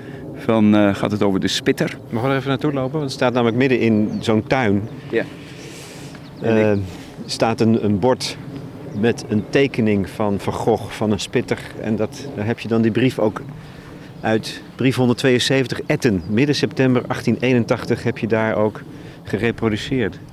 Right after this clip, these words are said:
Speaker 1: Ja, en dan merk je, hij staat daar met, hè,
Speaker 2: Ja.
Speaker 1: zo'n, eh, zo'n boer staat er met zo'n spittende ding. En ik heb inderdaad soms ook hier de schoppen erbij staan, om mensen die bijna die spitervaring,
Speaker 2: Ja.
Speaker 1: wat doet het je? Als je gewoon met je schop in de grond,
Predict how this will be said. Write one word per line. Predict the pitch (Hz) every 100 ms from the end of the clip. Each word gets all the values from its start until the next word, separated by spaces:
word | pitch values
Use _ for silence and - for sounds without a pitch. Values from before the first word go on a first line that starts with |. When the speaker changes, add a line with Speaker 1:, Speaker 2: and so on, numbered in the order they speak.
| - - - - - -
Speaker 1:
Ja, | 160 - - - -
en | - 131
dan | 135 127 -
merk | 143 139
je, | 131
hij | 123
staat | 117 - 143 143
daar | 123 104
met, | 117 110 - - -
hè, | 117
Speaker 2:
Ja. | 202 170
Speaker 1:
zo'n, | 139 117 113
eh, | 107 104 - - -
zo'n | 120 107
boer | 139 135
staat | - 117 87
er |
met | 107 -
zo'n | 117 113
spittende | - 139 127 101 92
ding. | - -
En | -
ik | 127
heb | - 135
inderdaad | 123 120
soms | 131 117
ook | 117 127
hier | 117
de | 110 104 - -
schoppen | - 160 147 120
erbij | 110 135
staan, | 151 151 - - -
om | 127
mensen | 135 127 120
die | 120
bijna | 123 113
die | 104
spitervaring, | 98 - 170 - - 113 117 123 151 240 -
Speaker 2:
Ja. | 95 110 113 - -
Speaker 1:
wat | 110 139 120
doet | 151
het | 120 -
je? | - - -
Als | -
je | 117
gewoon | 117 117 131 139 127
met | 107
je | 104 98 - - - -
schop | - - 143 -
in | - 113
de | 101
grond, | 113 117 120 -